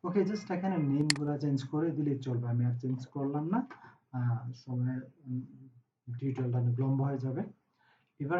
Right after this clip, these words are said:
আমি just এখানে গিয়ে আউটপুট দেখি। এই যে দেখেন টেবিল কিন্তু ক্রিয়েট হয়েছে, but ওই বর্ডার নেই, এই কারণে বর্ডার দেখলেই আপনি বুঝতে পারবেন যে আসলে টেবিল ক্রিয়েট হয়েছে। আমরা এখন বর্ডার দেবো কিসের মাধ্যমে?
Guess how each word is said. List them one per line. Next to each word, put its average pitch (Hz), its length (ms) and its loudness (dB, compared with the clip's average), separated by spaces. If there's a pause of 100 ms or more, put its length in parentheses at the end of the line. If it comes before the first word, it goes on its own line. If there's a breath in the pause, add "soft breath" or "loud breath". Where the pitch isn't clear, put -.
আমি 175 140 2 (960)
just 127 220 -6 (120)
এখানে 135 220 0 (120)
গিয়ে 170 160 2 (340)
আউটপুট 127 320 -2 (100)
দেখি। - 220 -4 (1120)
এই 156 140 2
যে 147 140 2
দেখেন 127 220 -2 (180)
টেবিল 160 320 2
কিন্তু 202 180 4 (120)
ক্রিয়েট 156 320 4
হয়েছে, 123 240 -2 (120)
but 143 160 -2 (440)
ওই 123 100 0 (920)
বর্ডার 143 280 4 (100)
নেই, 175 120 2 (200)
এই 123 100 -6
কারণে 131 200 0 (100)
বর্ডার 123 240 2 (100)
দেখলেই 180 320 -2
আপনি 165 120 -6 (100)
বুঝতে 127 240 -6
পারবেন 131 280 -10
যে 135 120 -8
আসলে 139 200 -4 (160)
টেবিল 135 240 2 (520)
ক্রিয়েট 131 240 0
হয়েছে। 120 240 -6
আমরা 120 180 0
এখন 135 140 -4 (140)
বর্ডার 127 320 2
দেবো 151 140 -2 (100)
কিসের 160 340 -6
মাধ্যমে? 120 320 -4